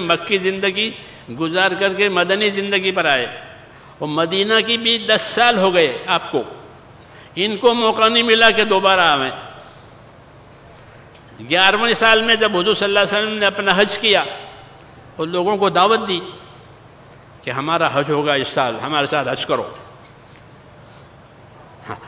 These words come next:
نبی ہر حکم کو دعوت کے ساتھ جوڑتے ہیں، حج کا حکم آیا تو حج کی دعوت دی، نماز کا حکم آیا تو نماز کی دعوت دی، ہر حکم کو دعوت کے ساتھ جوڑنا، وہ جو دعوت قبول کرے اس کو اس حکم کی تعلیم دینا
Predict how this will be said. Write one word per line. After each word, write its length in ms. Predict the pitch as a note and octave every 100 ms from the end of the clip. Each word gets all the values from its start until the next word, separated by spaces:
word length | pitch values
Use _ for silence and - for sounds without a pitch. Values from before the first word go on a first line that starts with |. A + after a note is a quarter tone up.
| - - - - - - A2
نبی 260 | D3 E3+ E3
ہر 200 | D#3 E3+
حکم 360 | D3 C#3+ E3+
کو 160 | D#3+ F#3+
دعوت 380 | D3 D3 F3 F#3
کے 80 | F3+
ساتھ 280 | - F#3 D#3
جوڑتے 320 | D#3+ D#3 D#3+
ہیں، 140 | B2 - - -
حج 180 | B2+ C3+
کا 80 | G3
حکم 320 | D3+ D#3 F3
آیا 260 | F3 F#3 G3 F#3+
تو 60 | C#3+
حج 160 | C#3+
کی 80 | F3+
دعوت 320 | D#3 D#3+ D#3
دی، 80 | B2 G#2+ -
نماز 340 | D3 E3+ F3+
کا 80 | F3+
حکم 180 | E3+ F3
آیا 240 | F#3 G3 G3
تو 120 | F3
نماز 300 | F3 F3+ E3+
کی 80 | E3
دعوت 340 | F3 F3 D3
دی، 80 | A#2+ - - - - - - - - - - - -
ہر 220 | F3 F3
حکم 220 | E3 G3 G3
کو 140 | F#3+
دعوت 340 | F3+ F3+ F#3+ F#3+
کے 80 | F3+
ساتھ 280 | F#3+ F3+
جوڑنا، 260 | D#3+ E3+ C#3+ - - - - - - - -
وہ 120 | C#3
جو 140 | E3+ F#3+
دعوت 380 | F#3 F#3+ G3 G3
قبول 300 | G3 G3 F#3+
کرے 200 | G3+ A3
اس 240 | F#3+ F3
کو 120 | G3+
اس 120 | F3+
حکم 280 | F3 E3+ F#3+
کی 100 | F3+
تعلیم 340 | F#3+ F#3+ G#3 G#3+
دینا 260 | F#3+ D3+